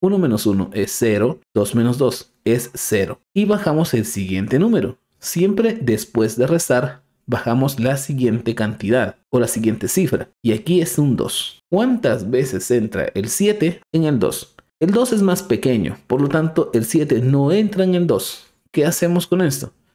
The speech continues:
Pues primero indicar que no entra ninguna vez, por eso pongo un cero. Y bajamos de una vez el otro número, que es un cinco. Una vez que bajamos el cinco, se forma el veinticinco.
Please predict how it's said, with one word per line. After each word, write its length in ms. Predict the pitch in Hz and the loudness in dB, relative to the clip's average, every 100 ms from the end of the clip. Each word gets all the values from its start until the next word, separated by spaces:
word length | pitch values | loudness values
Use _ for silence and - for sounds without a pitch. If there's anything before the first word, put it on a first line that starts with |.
| _ | _
Pues 140 | - 123 | -4 0
primero 420 | 165 190 226 208 - | 0 2 2 0 0
indicar 640 | 160 127 110 117 135 139 | 2 2 0 0 0 0
que 120 | 117 | 0
no 240 | 110 110 110 | 2 4 2
entra 320 | 110 113 110 | 2 0 2
ninguna 420 | 110 104 98 113 | 2 2 0 2
vez, 400 | 143 101 - _ | 0 -2 -6 _
por 160 | - 98 | -2 0
eso 200 | 101 120 | 0 0
pongo 240 | 110 110 | 0 2
un 100 | 101 | 0
cero. 340 | 117 - - - _ | 0 0 -2 -6 _
Y 120 | 214 | 0
bajamos 500 | 233 226 165 170 180 | 2 0 0 2 2
de 100 | 170 | 2
una 220 | 127 131 | 2 2
vez 400 | 123 151 - - - | 2 0 -4 -4 0
el 120 | 185 | 2
otro 220 | 123 107 | 2 2
número, 380 | 139 139 82 - | 2 2 0 -4
que 180 | - 92 | -2 0
es 280 | 175 - - _ - | 0 -4 -14 _ 0
un 180 | 131 | 0
cinco. 540 | 107 101 78 - - - - | 0 -2 -4 -6 -10 -10 -2
Una 140 | 196 | 0
vez 160 | 220 220 | 0 0
que 100 | 135 | 0
bajamos 320 | - 131 156 | 2 0 2
el 120 | 139 | 0
cinco, 500 | 139 147 123 113 123 _ | 2 0 0 -2 -6 _
se 120 | 107 | -4
forma 300 | - 104 120 | 0 2 2
el 60 | 123 | 0
veinticinco. 760 | 104 - - - 196 175 196 | -2 -6 -4 0 0 0 -4